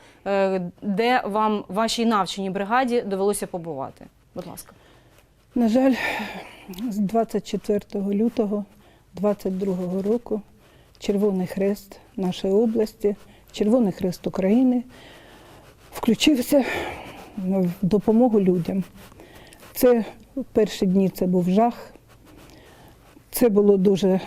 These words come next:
Speaker 2: така, ну,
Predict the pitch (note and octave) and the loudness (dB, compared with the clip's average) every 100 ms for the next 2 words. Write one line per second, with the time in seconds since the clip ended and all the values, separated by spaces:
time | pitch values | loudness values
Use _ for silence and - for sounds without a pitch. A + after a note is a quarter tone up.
0 | - F#3+ - G3 G#3 F#3 F3 - - - | -8 -12 -6 -2 0 0 0 -6 -20 -20
1 | - - - - _ _ - G#3 G#3 G3+ | -20 -20 -20 -20 _ _ -4 0 2 4
2 | G3+ F#3+ | 4 2